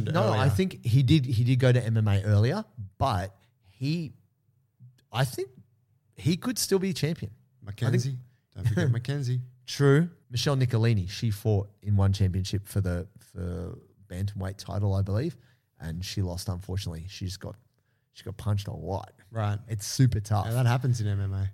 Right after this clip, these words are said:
Speaker 1: It does. So, I mean, s-, what is it?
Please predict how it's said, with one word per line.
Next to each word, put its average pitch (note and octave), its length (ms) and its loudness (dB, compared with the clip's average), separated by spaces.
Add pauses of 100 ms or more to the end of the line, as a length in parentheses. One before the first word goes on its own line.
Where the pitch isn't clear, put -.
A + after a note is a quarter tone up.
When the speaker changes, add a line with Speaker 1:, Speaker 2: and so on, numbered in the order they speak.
Speaker 1:
It B2+ 160 -4
does. C3+ 600 4 (160)
So, C3 600 2 (120)
I C3 80 -4
mean, C3 400 0 (260)
s-, - 200 -12 (800)
what D#3 180 2
is B2+ 160 6
it? A#2+ 140 4